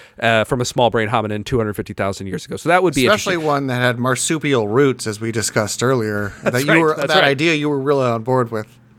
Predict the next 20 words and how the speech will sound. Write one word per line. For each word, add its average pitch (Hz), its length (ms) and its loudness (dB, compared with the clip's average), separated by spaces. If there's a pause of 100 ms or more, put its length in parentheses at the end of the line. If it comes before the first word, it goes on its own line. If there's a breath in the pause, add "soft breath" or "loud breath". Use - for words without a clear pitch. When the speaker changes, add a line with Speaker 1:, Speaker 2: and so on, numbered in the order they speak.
(220)
Speaker 1:
<laughs> - 80 -14
That's - 340 -2
right. 175 180 4
And 131 100 -4
that, 139 120 0 (200)
I 123 80 2
don't 131 200 0
think 131 140 -2
there 135 100 0
were 127 60 2
ever 131 180 0
marsupials 123 760 -2
in, 123 360 -2
uh, 117 280 -2
South 117 180 -2
Africa. 226 300 0 (280 loud breath)
Or, 254 460 -2 (240)
uh, 180 640 0
you 190 100 -6
know, 185 300 0